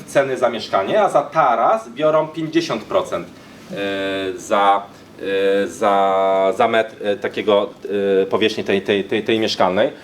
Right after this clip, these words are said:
Tylko trzeba wiedzieć, co to jest taras, co to jest balkon. Tak? Oni się akurat pomylili. No i tam naprawdę chyba dwieście, trzysta tysięcy zwracali. Mieszkanie miało dwieście metrów powierzchni, taras, balkony łącznie trzysta metrów powierzchni.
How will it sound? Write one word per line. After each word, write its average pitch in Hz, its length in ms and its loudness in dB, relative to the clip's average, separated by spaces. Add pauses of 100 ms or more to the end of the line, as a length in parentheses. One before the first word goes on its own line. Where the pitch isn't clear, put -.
(140)
Tylko 165 320 2 (600)
trzeba 170 240 2
wiedzieć, 170 280 -2
co 170 80 -2
to 170 80 -2
jest 165 160 -2
taras, 160 280 4
co 170 80 -4
to 175 100 0
jest 160 140 -2
balkon. 107 440 0 (1500)
Tak? 156 240 2
Oni 165 180 0
się 165 100 2
akurat 147 240 0
pomylili. 143 680 0 (960)
No 143 140 -2
i 160 80 0
tam 165 140 2
naprawdę 151 840 2
chyba 139 200 2
dwieście, 156 460 -6
trzysta - 260 -6
tysięcy - 360 -8
zwracali. - 460 0 (500)
Mieszkanie 196 360 0
miało 170 220 2
dwieście 165 280 -6
metrów 151 280 -2
powierzchni, 160 420 -4
taras, 147 280 0
balkony 139 360 -2
łącznie 135 260 -6
trzysta - 320 -2
metrów 98 240 -6
powierzchni. 120 500 -6